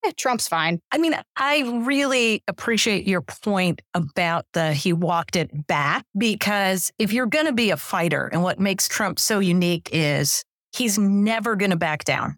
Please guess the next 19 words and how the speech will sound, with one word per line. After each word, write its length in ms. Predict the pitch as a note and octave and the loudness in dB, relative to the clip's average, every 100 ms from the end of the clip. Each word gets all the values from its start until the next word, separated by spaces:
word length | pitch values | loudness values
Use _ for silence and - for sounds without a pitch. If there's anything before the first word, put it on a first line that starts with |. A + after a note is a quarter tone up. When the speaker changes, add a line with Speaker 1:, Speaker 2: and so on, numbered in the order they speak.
| - | -4
Speaker 2:
ever. 340 | F#3 D3+ C#3 - _ | -2 -2 -4 -6 _
In 100 | G#3 | 0
fact, 240 | A3 G#3 - | 0 0 -2
I 60 | A#3 | -2
remember 540 | B3+ B3+ C4+ C#4 B3 - | 0 0 0 2 0 0
after 600 | G3 - A3 G3+ G3+ - | -2 0 0 2 0 -2
the 460 | F#3 F#3+ F#3 F#3 F3+ | -2 0 2 2 0
twenty 340 | - A#3+ A#3 G#3 | -4 -2 2 2
eighteen 1000 | G3 - - - - C4 B3+ A#3 G#3+ G3+ - | 0 -2 -2 -2 0 0 2 2 2 0 -2
midterms, 1120 | A#3+ G4 G#4+ - G#3+ E3+ E3 F3 G3 - - - _ _ | -2 0 0 0 0 2 2 0 -2 -2 -2 -4 _ _
talking 400 | - C4+ D#4 D#4+ | -2 -2 0 0
to 140 | C#4+ | 2
a 80 | B3+ | 2
Republican 920 | A3 G3+ - - E3 F3 - G3 G3+ | 2 0 -2 -2 0 0 0 0 0
who 120 | C4 F#4+ | 0 0
wasn't 340 | A3 - - | 0 0 0
a 60 | C#4 | -2
big 600 | D3 G#3 A#3+ A#3+ A3+ - | 0 2 2 2 -2 -4
Trump 340 | - G3+ F#3 | -2 0 -2